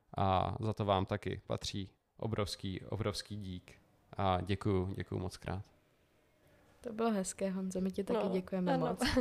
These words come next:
Speaker 2: Minimálně já z pozice tvé moderátorské dvojice částečně vlastně na, eh,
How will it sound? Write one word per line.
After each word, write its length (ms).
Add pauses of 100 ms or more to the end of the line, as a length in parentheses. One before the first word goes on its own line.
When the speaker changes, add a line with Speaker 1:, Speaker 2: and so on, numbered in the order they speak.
(160)
Speaker 2:
Minimálně 720 (140)
já 520
z 120
pozice 760
tvé 460
moderátorské 840
dvojice 460
částečně 760
vlastně 500
na, 340 (380)
eh, 640